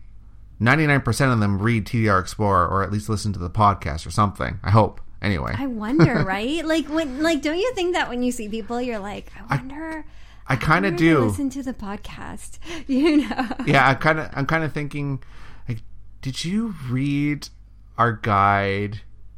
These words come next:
Speaker 1: on how to buy tickets or anything like that? 'Cause that'd be really cool." But speaking of people, or, like, tourists and stuff,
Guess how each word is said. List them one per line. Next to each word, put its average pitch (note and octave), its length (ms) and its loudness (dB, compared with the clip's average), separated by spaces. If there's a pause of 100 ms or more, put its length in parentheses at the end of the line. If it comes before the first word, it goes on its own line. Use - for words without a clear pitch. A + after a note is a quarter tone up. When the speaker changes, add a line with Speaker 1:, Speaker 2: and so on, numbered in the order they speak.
(220)
Speaker 1:
on G2 220 -2
how G2 140 0
to G2+ 80 -2
buy F#2 160 -4
tickets F#2 800 -8
or F#2+ 120 -4
anything F#2 380 -4
like F#2+ 220 -8
that? F#2+ 300 0
'Cause F#2 120 -6
that'd G#2+ 160 -2
be B2 80 0
really G#2 380 0
cool." F#2+ 480 -4 (400)
But E3 260 2 (140)
speaking F#3 500 -4
of B2 180 -2
people, B2 640 -4 (320)
or, G2 200 -4
like, F2+ 180 -8 (380)
tourists G2+ 400 -4
and F2 100 -8
stuff, G2 320 -4